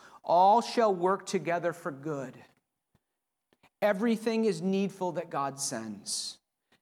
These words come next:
Nothing can be needful that he withholds. Do we believe that? Do we leave, believe that about our job or our finances or our school or our parents or our affliction and our health?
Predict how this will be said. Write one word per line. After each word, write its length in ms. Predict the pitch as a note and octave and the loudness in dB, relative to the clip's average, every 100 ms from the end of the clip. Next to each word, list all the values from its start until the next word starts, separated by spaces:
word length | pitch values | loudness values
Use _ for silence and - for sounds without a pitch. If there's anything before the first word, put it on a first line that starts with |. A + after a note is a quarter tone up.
| - | -6
Nothing 480 | D3 F3 F3+ F#3+ F3 | 0 0 0 -4 -4
can 200 | E3 C#3 | -4 0
be 120 | C#3 | 0
needful 460 | C3+ C3+ B2+ C3+ | 2 -2 -2 -8
that 140 | A#2 G#2 | -8 -10
he 120 | C3 | -12
withholds. 1000 | A#2 A2 - B2+ G2+ F2 - - - - _ _ _ _ _ _ _ _ | -12 -14 -12 -8 -8 -10 -20 -18 -18 -18 _ _ _ _ _ _ _ _
Do 80 | - | -8
we 80 | C#3+ | -6
believe 400 | D3+ E3+ F3 C#3 | -4 -4 -4 -6
that? 460 | A#2 G#2 C#3 - - - | -8 -10 -14 -18 -20 -8
Do 100 | D#3 | -4
we 100 | D#3+ | -2
leave, 340 | F3+ F#3 F#3 | 0 -2 -2
believe 240 | E3+ E3+ D#3 | -2 0 0
that 140 | F3 | 0
about 420 | D#3 D3 C#3+ - _ _ _ - | 2 0 -2 -8 _ _ _ -6
our 160 | C3 | -4
job 560 | B2+ C3 C3 D3 E3+ D#3+ D3 | -2 0 4 4 4 2 -4
or 160 | B2 A#2+ | -2 -2
our 100 | A#2 | -2
finances 960 | - E3+ D#3+ F3 F3+ F3 - F3 D#3+ - | -2 -2 0 0 -2 -2 -2 -4 -4 -8
or 160 | C3 A#2+ | -4 -2
our 200 | A2+ G#2+ | -2 -4
school 720 | - - F#3 F3+ F#3 F#3+ F#3+ | -6 -4 0 2 2 0 -2
or 100 | D#3+ | -2
our 180 | B2 B2 | 0 -2
parents 800 | - - F#3+ G3+ G3+ - - - - - D#3+ | -6 -6 -2 -2 -4 -6 -6 -6 -12 -20 -4
or 140 | D#3+ E3 | 0 2
our 140 | D#3 | 2
affliction 800 | D3 - G3+ G3+ - G#3+ G3+ G3 - - | -2 -2 0 0 0 0 0 -2 -8 -8
and 120 | D3 | -2
our 140 | B2+ B2 | 2 0
health? 760 | - - F3+ G3+ G3 - - | 0 2 4 2 -2 -16 -18